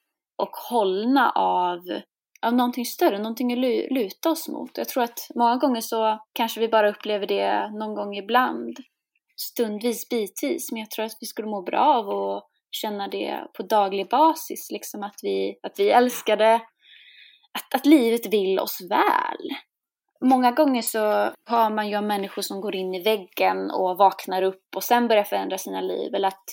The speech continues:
man kanske förlorar någon eller kanske själv har en nära döden-upplevelse.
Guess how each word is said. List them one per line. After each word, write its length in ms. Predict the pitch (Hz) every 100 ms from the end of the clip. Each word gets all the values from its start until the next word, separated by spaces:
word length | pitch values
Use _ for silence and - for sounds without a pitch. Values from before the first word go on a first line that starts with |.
| -
man 100 | 190
kanske 260 | 202 190 202
förlorar 600 | 208 220 214 196 196 202
någon 480 | 202 190 185 185
eller 140 | 190 190
kanske 260 | 196 185
själv 400 | 196 247 247 220
har 140 | 196 190
en 120 | 190
nära 220 | 185 190
döden-upplevelse. 1160 | 180 208 190 190 190 240 294 269 - - -